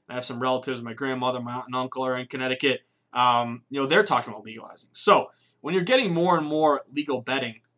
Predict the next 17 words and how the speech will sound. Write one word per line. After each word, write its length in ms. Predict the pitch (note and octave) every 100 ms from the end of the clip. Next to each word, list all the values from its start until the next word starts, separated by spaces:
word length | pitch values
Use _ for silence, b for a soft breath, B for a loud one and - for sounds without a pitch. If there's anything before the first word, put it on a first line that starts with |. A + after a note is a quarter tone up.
| -
uh, 220 | A#2+ A#2+ -
and 120 | C3+
more 160 | C#3+
people 420 | C#3 C#3 - C3 -
interested 460 | G3+ A3+ G#3+ - C3
in 60 |
betting 240 | A#2 A#2+ A#2
for 100 | B2
the 80 |
first 280 | A2+ B2 A#2
time, 260 | B2 A#2+ B2
they're 100 | C3+
gonna 180 | C3+ D#3
bet 200 | D3+ -
favorites, 380 | C#3+ D#3+ F#3+ F3+
they're 120 | D3
gonna, 220 | C#3 C3+